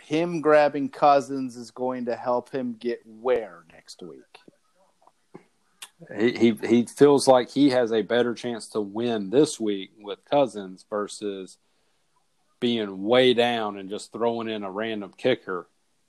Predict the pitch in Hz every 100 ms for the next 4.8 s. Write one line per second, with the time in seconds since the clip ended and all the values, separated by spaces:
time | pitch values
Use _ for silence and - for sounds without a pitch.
0 | _ _ _ _ _ 539 587 _ _ _
1 | _ _ _ _ _ - 110 104 110 107
2 | 104 95 - 131 123 113 120 117 113 104
3 | 90 117 113 113 110 113 107 101 104 117
4 | 110 101 95 87 95 95 90